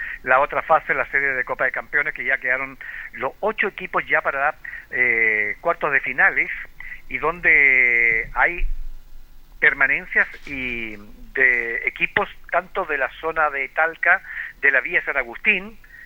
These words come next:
que pese a todos los problemas que ha tenido, y de Constitución, que están marcando hoy día la presencia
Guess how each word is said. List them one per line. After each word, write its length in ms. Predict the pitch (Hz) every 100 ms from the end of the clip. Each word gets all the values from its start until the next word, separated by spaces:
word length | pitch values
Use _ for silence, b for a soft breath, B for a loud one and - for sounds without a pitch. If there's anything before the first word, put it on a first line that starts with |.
| -
que 100 | -
pese 200 | - 143
a 40 | 131
todos 180 | 143 156
los 100 | 139
problemas 320 | 131 139 151
que 80 | 165
ha 40 |
tenido, 440 | 127 143 190 233 -
y 100 | 147
de 160 | 143 -
Constitución, 600 | 156 - 143 127 160 180
que 100 | -
están 200 | 165 -
marcando 420 | 131 - 160 208
hoy 80 | 147
día 180 | 151
la 100 | 165
presencia 560 | 147 123 151 165 170